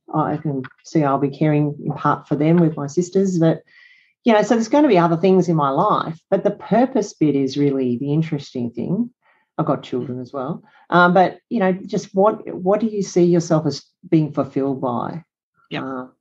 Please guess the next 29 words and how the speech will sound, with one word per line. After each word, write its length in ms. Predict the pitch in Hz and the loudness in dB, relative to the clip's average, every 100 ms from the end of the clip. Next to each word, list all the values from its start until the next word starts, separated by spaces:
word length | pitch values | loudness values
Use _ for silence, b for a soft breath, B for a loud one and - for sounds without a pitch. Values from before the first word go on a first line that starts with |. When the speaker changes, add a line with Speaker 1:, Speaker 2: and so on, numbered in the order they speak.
| - | -8
Speaker 1:
that 120 | 143 | -6
is 180 | 143 139 | -6 -6
the, 320 | 143 139 135 b b b b - | -6 -6 -10 b b b b -8
the 60 | 147 | -2
big 220 | 160 180 | -2 2
Speaker 2:
And 100 | 208 | 2
that 40 | |
it 100 | 202 | 4
Speaker 1:
question. 40 | 160 | 2
Speaker 2:
doesn't 260 | - 214 | 2 2
have 160 | 208 - | -2 -2
to 60 | 180 | -2
be 140 | 175 | 0
one 300 | 160 170 175 | 0 0 0
static 440 | - 175 160 160 - | 0 -2 -2 -2 -6
thing. 420 | 170 185 160 135 | -2 0 0 -4
Speaker 1:
No. 40 | 143 | -8
Speaker 2:
Permission 460 | 175 180 202 180 160 | -2 0 0 0 0
granted 680 | 156 160 190 220 180 135 - | 0 2 2 2 0 -6 -6
for 160 | 180 | -2
that 320 | 165 170 - | 0 0 -2
purpose 520 | - 170 165 160 151 - | -4 -2 -2 -2 -6 -6
to 500 | - 165 160 160 160 B B B B B B B B B | -2 0 2 0 -2 B B B B B B B B B
shift 440 | - - 196 - 160 | -2 0 0 0 -2
around 600 | 151 180 190 156 143 - B B B - | 0 2 2 0 -2 -4 B B B -4
and 160 | 180 | -2
to 80 | 190 | 0
have 420 | 160 - 180 156 | -2 0 -2 -2
that 300 | 165 151 147 | -4 -4 -4